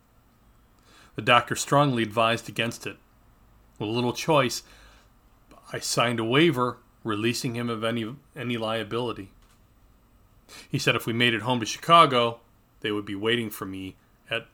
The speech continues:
Illinois Masonic Hospital. Five and a half hours later, I pulled up to the house,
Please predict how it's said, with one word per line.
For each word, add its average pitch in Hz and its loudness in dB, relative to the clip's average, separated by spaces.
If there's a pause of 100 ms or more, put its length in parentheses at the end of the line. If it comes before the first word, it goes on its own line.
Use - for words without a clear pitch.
(280)
Illinois 101 -4
Masonic 95 -6
Hospital. 95 -6 (520)
Five 147 4
and 131 -4
a 120 -2
half 123 -4
hours 117 0
later, 113 -4
I 117 -6
pulled 117 -8
up 110 -6
to - -10
the 110 -4
house, 107 -8